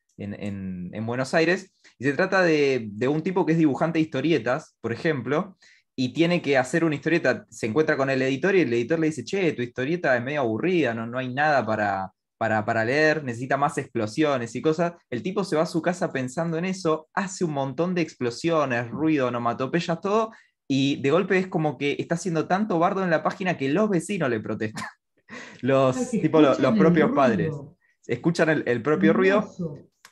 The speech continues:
Speaker 1: Y ahí se termina la historia. Arranca con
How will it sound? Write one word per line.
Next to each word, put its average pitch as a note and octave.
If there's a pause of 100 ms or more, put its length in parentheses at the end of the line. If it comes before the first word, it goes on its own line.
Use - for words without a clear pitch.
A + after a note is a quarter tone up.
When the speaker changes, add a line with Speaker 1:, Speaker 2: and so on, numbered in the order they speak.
Speaker 1:
Y G3
ahí F3
se G#3+
termina G#3+
la F#3
historia. C#3
Arranca E3+
con B2